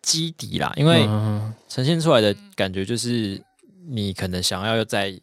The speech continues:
Speaker 1: 你的国家有一个什么样特别的东西，
Speaker 2: 嗯。
Speaker 1: 然后可以凸显出你的特别。就是，
Speaker 2: 对。
Speaker 1: 啊，这个东西只有我们有，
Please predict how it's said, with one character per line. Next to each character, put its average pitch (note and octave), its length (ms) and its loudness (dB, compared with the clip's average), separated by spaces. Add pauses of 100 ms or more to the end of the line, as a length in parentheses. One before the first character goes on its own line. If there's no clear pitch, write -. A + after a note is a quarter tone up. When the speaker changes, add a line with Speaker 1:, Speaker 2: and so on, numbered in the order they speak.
(520)
Speaker 1:
你 - 140 -10
的 F2 140 -4
国 F2 160 -6
家 G2+ 160 2
有 F2+ 60 -2
一 F2 40 -10
个 F2+ 100 -8
什 - 140 -6
么 F#2 60 -10
样 F#2+ 100 -4
特 G#2 180 0
别 F2+ 120 2
的 F2 40 0
东 F#2+ 200 0
西， F#2+ 280 -6 (240)
Speaker 2:
嗯。 A2 280 0 (100)
Speaker 1:
然 G2 120 -4
后 G2+ 60 -2
可 F#2+ 160 -6
以 E2+ 260 -4
凸 A2 160 0
显 F#2 180 -2
出 G2 160 -8
你 F#2 80 -8
的 - 120 -2
特 A#2+ 180 6
别。 A2 220 -6 (420)
就 C#3+ 140 0
是， G#2 60 -2
Speaker 2:
对。 A#2+ 80 -12
Speaker 1:
啊， A#2 40 -6
这 F3+ 100 0
个 E3 60 4
东 D#3+ 120 4
西 E3+ 80 0
只 D3 80 0
有 C#3 40 6
我 B2 60 4
们 A2 100 0
有， G#2 120 2